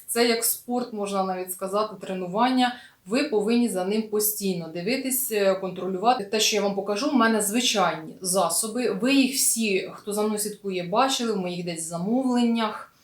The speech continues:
Всі засоби практично спрямовані на захист, на живлення, на зволоження. Почнемо ми так,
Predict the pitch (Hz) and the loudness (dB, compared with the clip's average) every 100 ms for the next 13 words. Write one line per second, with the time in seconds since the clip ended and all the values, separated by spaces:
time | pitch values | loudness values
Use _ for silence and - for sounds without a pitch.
0 | - - - - 277 320 302 202 233 262 | -20 -20 -2 2 4 6 4 6 6 6
1 | 240 214 202 196 240 - 202 196 196 196 | 2 -2 0 -2 -2 -4 -4 -4 0 0
2 | 208 190 180 175 175 175 226 262 262 - | 2 0 -2 -4 -4 0 2 2 2 -2
3 | 185 175 185 247 240 226 190 175 170 170 | -2 -2 0 0 0 0 -2 -4 -8 -6
4 | 185 240 233 226 220 214 202 202 - 214 | -2 -2 0 2 2 2 0 -2 -4 0
5 | 240 247 214 208 196 240 269 262 | 4 4 4 2 2 4 4 2